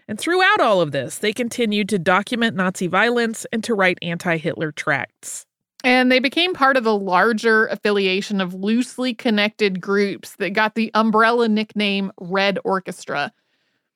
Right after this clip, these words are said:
Speaker 2: That name, to be clear, was not a name that they used. It was one that the Nazis assigned to them. It was Rote Kapelle in German,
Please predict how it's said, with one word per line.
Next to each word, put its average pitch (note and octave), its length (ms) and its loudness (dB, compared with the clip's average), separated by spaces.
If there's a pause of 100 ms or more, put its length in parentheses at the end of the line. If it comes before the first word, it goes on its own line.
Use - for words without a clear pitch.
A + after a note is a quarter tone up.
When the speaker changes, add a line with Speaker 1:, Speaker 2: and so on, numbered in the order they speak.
(300)
Speaker 2:
That C#4+ 380 2
name, C4 300 2
to G3 100 -12
be G3 80 -4
clear, G3+ 320 0
was F#3 120 -2
not G3 220 2
a A#3 60 0
name G#3 240 0
that G3+ 240 -2
they F#3 360 0
used. F#3+ 800 -4
It F3+ 120 -4
was G3 180 -2
one G3 220 0
that G3 120 -4
the G#3 60 0
Nazis G#3 480 0
assigned D4+ 380 0
to A3 80 -6
them. D3+ 340 -6 (300)
It C4 160 0
was A#3+ 260 4
Rote A#3+ 320 4
Kapelle A3 640 0
in F#3+ 240 -2 (100)
German, F3+ 600 -2